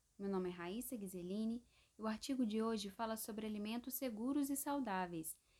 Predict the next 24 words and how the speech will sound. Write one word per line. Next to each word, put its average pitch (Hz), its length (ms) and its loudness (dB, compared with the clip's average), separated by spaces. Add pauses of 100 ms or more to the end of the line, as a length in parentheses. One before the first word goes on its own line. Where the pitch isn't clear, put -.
(140)
escrito 202 460 -4
por 190 240 -6
Kelly 269 360 4
Lima 214 300 4
Neves 180 640 0
e 240 80 0
Natália 240 480 2
Longo 240 340 4
Furtado, 202 720 -4 (400)
publicado 190 560 0
no 185 100 2
dia 180 160 -2
vinte 175 260 -2
e - 40 -16
quatro 247 420 2
de 240 200 2
junho 214 280 2
de 214 80 0
dois 226 220 0
mil 214 160 2
e 196 60 -4
vinte 202 300 -4
e 254 40 0
um. 175 220 -2